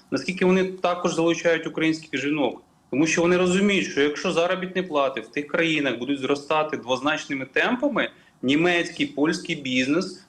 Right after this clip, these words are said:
буде йти з Німеччини і з Польщі, тому що Польща і Німеччина перестануть бути привабливими для ведення бізнесу. Ось тому ми, ук-, якщо ми говоримо про жінок,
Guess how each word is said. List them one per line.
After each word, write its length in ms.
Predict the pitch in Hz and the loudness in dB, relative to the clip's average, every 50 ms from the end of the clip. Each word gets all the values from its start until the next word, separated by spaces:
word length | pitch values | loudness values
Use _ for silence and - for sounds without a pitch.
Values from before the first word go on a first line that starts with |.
| _ | _
буде 240 | 117 127 160 165 190 | 0 0 2 4 4
йти 260 | 185 185 185 202 185 | 2 2 2 0 2
з 60 | 160 | 2
Німеччини 500 | 131 127 139 147 151 147 143 - 139 135 | 2 2 2 2 2 0 -2 -6 -6 -8
і 40 | 143 | -8
з 40 | 139 | -8
Польщі, 460 | - - - 165 - - - - - - _ | -6 -2 -2 -2 -2 -2 -6 -10 -12 -12 _
тому 220 | 117 113 117 123 | -10 -6 -6 -6
що 220 | - - 127 - - | -6 -6 -8 -2 0
Польща 300 | 143 139 135 - - 117 | 0 0 0 -2 -4 -2
і 20 | |
Німеччина 460 | 117 123 143 170 202 202 - 208 185 | 0 0 0 0 -2 -2 -4 -4 -4
перестануть 560 | - - 170 123 - - 135 131 127 123 117 | -2 -2 -4 -4 -2 -2 -2 -2 -2 -2 -4
бути 200 | 117 123 - - | -6 -10 -10 -12
привабливими 720 | - - - 110 101 110 120 131 143 156 165 160 160 151 - - | -12 -4 -2 0 2 2 2 2 2 2 2 2 0 -2 -2 -4
для 120 | 110 110 | -4 -4
ведення 420 | 107 110 117 113 120 120 123 120 120 | -2 -2 -4 -4 -4 -8 -10 -10 -12
бізнесу. 480 | 120 113 101 101 107 107 - - - - - _ _ _ _ _ _ _ _ _ _ | -12 -12 -12 -12 -14 -16 -18 -20 -20 -20 -20 _ _ _ _ _ _ _ _ _ _
Ось 160 | - 131 123 - | -4 -2 -2 0
тому 260 | - 175 196 240 226 | 0 2 2 4 4
ми, 300 | 220 254 294 311 311 302 - - - - - _ | 4 2 2 0 0 -4 -6 -10 -12 -16 -16 _
ук-, 280 | - - - - 147 147 | -8 -4 -2 0 2 4
якщо 280 | 143 147 147 - 190 | 2 2 2 0 2
ми 80 | 185 180 | 2 2
говоримо 460 | 156 160 180 196 202 185 165 151 139 | 2 2 2 2 2 2 2 0 0
про 160 | - - 156 | 0 0 0
жінок, 560 | 147 139 151 160 175 240 294 320 320 - - | 0 2 2 2 2 4 2 2 0 0 -8